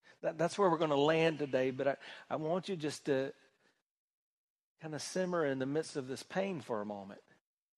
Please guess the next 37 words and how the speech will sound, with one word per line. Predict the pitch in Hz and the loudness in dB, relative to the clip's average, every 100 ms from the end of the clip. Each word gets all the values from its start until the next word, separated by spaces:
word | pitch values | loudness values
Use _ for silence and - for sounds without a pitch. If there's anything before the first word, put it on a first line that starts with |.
| _ - - | _ -20 -6
Because, | 185 175 208 185 | -2 2 0 0
'cause | 180 | 0
we | 160 233 | 4 6
have | 220 202 | 6 4
to | 185 | 2
decide | 147 - 233 214 175 175 | 0 2 6 6 6 6
what | 214 220 | 4 4
we're | 180 | 2
going | 165 180 170 | 4 4 4
to | 147 | 0
do | 143 185 202 | 6 6 6
with | 170 147 | 4 4
those | 160 151 - | 6 4 2
feelings | - 202 202 170 135 | 6 8 10 6 2
of | 127 | -2
hurt. | - 214 131 - - - _ _ _ _ _ | 4 6 6 0 -16 -20 _ _ _ _ _
We've | 175 180 | 6 8
all | 233 240 | 10 8
experienced | 160 - 202 196 135 131 - | 6 0 6 8 6 0 -6
them. | 113 110 110 _ _ _ _ _ _ _ _ _ _ _ _ _ _ | -10 -10 -14 _ _ _ _ _ _ _ _ _ _ _ _ _ _
So | 220 208 165 | 2 2 4
what | 226 | 4
are | 269 | 6
you | 302 | 6
going | 277 247 240 180 | 8 8 8 4
to | 180 | 0
do | 147 147 214 190 151 | 4 6 6 6 2
about | 139 127 120 | 2 0 0
that? | 131 139 | 0 0
Too | - 226 | 0 6
often, | 208 240 - 180 | 8 8 4 4
I, | 170 170 | 6 4
I | |
feel | 147 220 | 4 6
like | 220 196 | 8 8
we're | 180 190 | 6 2
like | 180 190 180 | 6 6 4